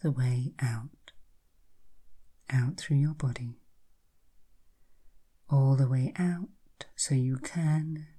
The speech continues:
and you will let go of any unnecessary nervous tension, allowing your body to completely relax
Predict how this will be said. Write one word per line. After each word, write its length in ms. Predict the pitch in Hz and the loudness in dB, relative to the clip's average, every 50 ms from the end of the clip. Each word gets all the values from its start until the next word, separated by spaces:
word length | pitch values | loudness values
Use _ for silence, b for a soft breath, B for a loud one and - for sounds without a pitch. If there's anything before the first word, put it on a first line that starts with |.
| _ _ - | _ _ -14
and 240 | _ 208 208 208 214 | _ -2 -2 0 2
you 140 | 226 226 226 | 4 6 6
will 460 | 220 202 185 156 143 143 139 143 226 254 | 6 6 6 6 6 4 4 2 0 0
let 540 | 185 143 147 170 185 - - - _ - - - _ - - 180 | 2 2 2 2 0 -4 -8 -12 _ -14 -14 -14 _ -4 -2 0
go 460 | 151 151 151 143 131 127 123 123 123 131 B B B B B B B B - | 2 4 4 4 4 2 0 -2 -4 -6 B B B B B B B B -6
of 280 | - 139 123 120 - - _ - - | -4 -4 -4 -4 -8 -18 _ -12 -2
any 720 | - 190 185 185 202 196 196 202 202 202 214 214 214 - _ _ b b b b b b b b b b b b - - - | 0 2 4 4 4 2 2 0 -2 -4 -8 -14 -20 -20 _ _ b b b b b b b b b b b b -18 -2 2
unnecessary 960 | 147 135 131 127 127 127 131 131 - - - 143 - - - 139 135 135 139 | 4 6 6 6 4 4 2 2 0 0 0 -2 -2 0 0 0 2 2 2
nervous 480 | 135 131 127 127 127 123 151 151 143 - | 2 0 0 -2 -4 -4 -6 -6 -6 -6
tension, 540 | - - 135 120 113 - - - 131 117 - _ _ - - - _ _ _ _ _ _ _ _ _ _ _ _ _ _ _ _ _ _ _ _ _ _ _ _ _ _ _ _ _ _ _ _ _ _ _ _ _ _ _ _ _ _ _ _ _ _ _ _ _ _ _ _ _ _ _ _ _ _ _ _ _ _ _ _ _ _ _ _ _ _ _ _ _ _ _ - - | -4 -2 -4 -4 -4 -6 -6 -6 -8 -8 -8 _ _ -20 -20 -20 _ _ _ _ _ _ _ _ _ _ _ _ _ _ _ _ _ _ _ _ _ _ _ _ _ _ _ _ _ _ _ _ _ _ _ _ _ _ _ _ _ _ _ _ _ _ _ _ _ _ _ _ _ _ _ _ _ _ _ _ _ _ _ _ _ _ _ _ _ _ _ _ _ _ _ -4 2
allowing 440 | 143 139 135 135 135 135 135 135 131 | 4 6 6 6 6 6 6 4 4
your 120 | 135 135 | 4 2
body 380 | 131 - 156 151 143 147 143 143 | 2 2 0 0 0 0 -2 -2
to 120 | 143 - | -2 -6
completely 760 | - - - 143 131 135 - - - - 214 208 208 - 226 220 | -10 -2 0 2 2 2 -2 -6 -2 -2 -2 -2 -2 -2 -2 -2
relax 1300 | 214 202 190 151 127 117 113 - - _ _ _ - - - - - - - - - - - - - | 0 0 0 0 0 -2 -6 -10 -16 _ _ _ -20 -20 -18 -20 -20 -18 -12 -10 -10 -10 -10 -12 -14